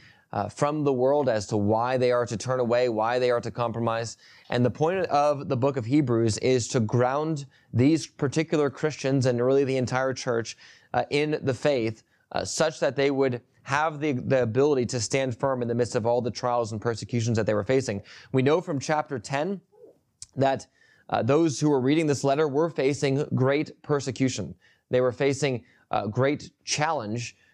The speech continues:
uh, not only intellectually, but there was, um, a cost, a, a very real, ma-, even material cost, a physical cost, uh, to holding to the faith well. And, um,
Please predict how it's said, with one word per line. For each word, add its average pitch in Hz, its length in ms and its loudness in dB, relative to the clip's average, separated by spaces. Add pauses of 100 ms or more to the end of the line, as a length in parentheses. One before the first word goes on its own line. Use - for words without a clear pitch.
(120)
uh, 107 200 -2
not 139 240 0
only 156 340 -2
intellectually, 135 720 -2
but 95 160 -2
there 127 140 2
was, 123 340 -2 (120)
um, 101 260 -2
a 117 120 0
cost, 147 500 -6
a, 110 240 0
a 120 60 0
very 139 280 2
real, 135 280 2
ma-, 113 220 -2
even 139 260 2
material 131 520 0
cost, 131 480 -6 (300)
a 110 100 2
physical 165 400 0
cost, 95 420 -6 (320)
uh, 107 280 0
to 151 340 4
holding 127 680 -2
to 135 320 2
the 123 140 0
faith 127 380 0
well. 113 440 -2 (460)
And, 147 440 -2 (300)
um, 98 320 -4